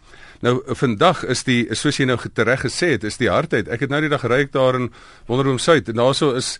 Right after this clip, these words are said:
drie kerke in, in 'n kwessie van twee blokke.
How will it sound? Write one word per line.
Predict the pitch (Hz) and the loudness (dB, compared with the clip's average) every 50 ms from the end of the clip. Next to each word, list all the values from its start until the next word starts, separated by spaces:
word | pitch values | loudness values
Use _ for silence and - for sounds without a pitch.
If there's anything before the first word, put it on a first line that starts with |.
| - - - | -14 -12 -6
drie | 107 123 151 185 | -2 0 0 0
kerke | - - 160 139 139 143 139 - 151 143 143 127 - - | 0 0 0 0 0 0 0 0 2 2 2 0 -2 -2
in, | - 120 123 123 120 - 101 - - | -2 0 0 0 -2 -4 -10 -14 -8
in | 120 117 | -6 -6
'n | 123 | -4
kwessie | 120 - 156 143 - 151 | -2 0 0 0 0 -2
van | - - 139 123 - | -2 -2 -4 -4 -2
twee | - - 156 139 | 0 0 0 0
blokke. | 101 87 104 120 - - - 76 - | 0 0 -2 -2 -2 -2 -6 -6 -6